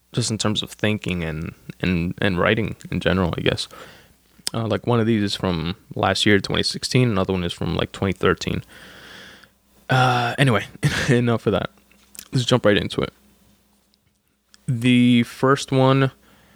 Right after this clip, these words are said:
that, um, I'm going to read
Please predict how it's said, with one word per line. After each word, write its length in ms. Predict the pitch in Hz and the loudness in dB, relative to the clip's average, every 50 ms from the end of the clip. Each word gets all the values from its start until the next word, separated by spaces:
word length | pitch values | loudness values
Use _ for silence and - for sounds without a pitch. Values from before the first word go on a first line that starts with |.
| _ _ _ _ _ _ _ _ _ _ _ _ _ _ _ _ _ - | _ _ _ _ _ _ _ _ _ _ _ _ _ _ _ _ _ -4
that, 760 | 131 120 117 120 117 113 110 110 110 107 - - - - - _ _ - | -2 2 2 4 4 6 6 6 4 4 2 0 -4 -4 -6 _ _ -2
um, 840 | 120 117 113 113 110 107 98 98 101 98 98 95 92 92 92 107 - _ _ _ _ _ _ _ _ _ _ _ _ _ _ _ _ _ _ _ _ _ _ _ _ - | 0 2 2 4 4 4 4 4 4 2 2 0 0 -2 -4 -4 -6 _ _ _ _ _ _ _ _ _ _ _ _ _ _ _ _ _ _ _ _ _ _ _ _ -12
I'm 60 | - | -4
going 180 | 120 - 117 113 | 0 0 0 2
to 120 | - - | 2 2
read 200 | 123 127 131 127 | 2 2 2 2